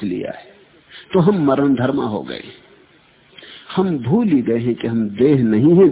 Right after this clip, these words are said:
देह में जरूर है। हमें स्मरण नहीं रहा है कि हम मिट्टी के दिए नहीं हैं। मिट्टी के दिए में जलती हुई जो चिन्मय ज्योति है, वही है। तुम्हारे भीतर जो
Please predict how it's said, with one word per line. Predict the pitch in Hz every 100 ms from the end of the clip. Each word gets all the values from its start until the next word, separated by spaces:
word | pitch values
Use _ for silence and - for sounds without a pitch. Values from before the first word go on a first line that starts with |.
| 113
देह | 156 196
में | 226 196 127
जरूर | 156 233 180
है। | - - - - _ _ _ _ _ _ _ - - - -
हमें | 190 254 233
स्मरण | - 170 185 269
नहीं | 226 160
रहा | 127 117 107
है | 98 - - _ _ _ _ _ _ _ _ _ 226 _ _ _ 269 - _ _ _ _ _ _
कि | 180
हम | 208
मिट्टी | 226 220 233 262
के | 254 214
दिए | 151 196 254
नहीं | 240 220 294
हैं। | 226 - - -
मिट्टी | 143 165 - 220
के | 180
दिए | 143 165 196
में | 165 123
जलती | 143 156 175
हुई | 165 151
जो | 131
चिन्मय | - 147 156 135
ज्योति | 113 123 151 135
है, | 110 - - - -
वही | 113 127 170
है। | 101 - - _ _ _ _ _ -
तुम्हारे | 127 120 143
भीतर | 123 131 - 131
जो | 110